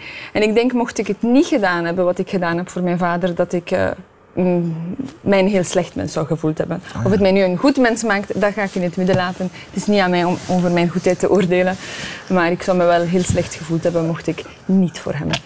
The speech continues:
Speaker 1: gezorgd hebben.
Speaker 2: Oké, en ook dat is relatief, maar daar gaan we nu niet heel lang meer over uitweiden.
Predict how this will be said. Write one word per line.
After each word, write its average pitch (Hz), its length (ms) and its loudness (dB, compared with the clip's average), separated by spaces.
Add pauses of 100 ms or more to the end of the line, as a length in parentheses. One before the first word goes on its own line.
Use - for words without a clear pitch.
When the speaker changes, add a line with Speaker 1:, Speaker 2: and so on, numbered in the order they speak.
(100)
Speaker 1:
gezorgd - 400 -6
hebben. 101 220 2
Speaker 2:
Oké, 90 140 0
en 107 160 2
ook 92 160 2
dat 127 160 2
is 143 140 -2
relatief, 127 640 2
maar 113 100 0
daar 110 120 0
gaan 117 180 2
we 107 60 2
nu 117 260 0 (140)
niet 120 260 2
heel 120 140 4
lang 117 200 2
meer 107 140 0
over 101 300 0
uitweiden. 139 560 -2